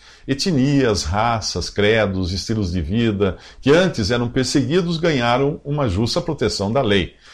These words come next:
Porém, o resultado disso foi que passaram a perseguir quem ousar sequer insinuar alguma coisa que possa ser interpretada como discriminação.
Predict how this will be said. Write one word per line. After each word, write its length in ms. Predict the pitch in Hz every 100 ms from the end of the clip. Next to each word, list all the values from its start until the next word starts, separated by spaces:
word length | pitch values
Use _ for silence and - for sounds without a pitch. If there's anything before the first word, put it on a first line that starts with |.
| - -
Porém, 220 | 131 135
o 60 | 190
resultado 880 | 196 139 117 - 123 151 147 87 85
disso 380 | 120 175 -
foi 180 | 90 131
que 140 | 127 113
passaram 560 | - 123 - 180 214
a 40 | 170
perseguir 680 | 131 - 92 90 170 160 - - -
quem 180 | - 147
ousar 680 | 190 208 131 82 101 135 208
sequer 580 | 202 208 202 - 165 247
insinuar 1080 | 262 - 269 294 247 175 139 143 180 233 - - - - -
alguma 640 | 185 139 123 190 220 202
coisa 420 | 208 131 135 156
que 80 | 135
possa 480 | - 110 107 - 139
ser 280 | - 98 107
interpretada 640 | 120 123 123 92 87 90
como 260 | 107 92 98
discriminação. 640 | - 110 120 143 - 71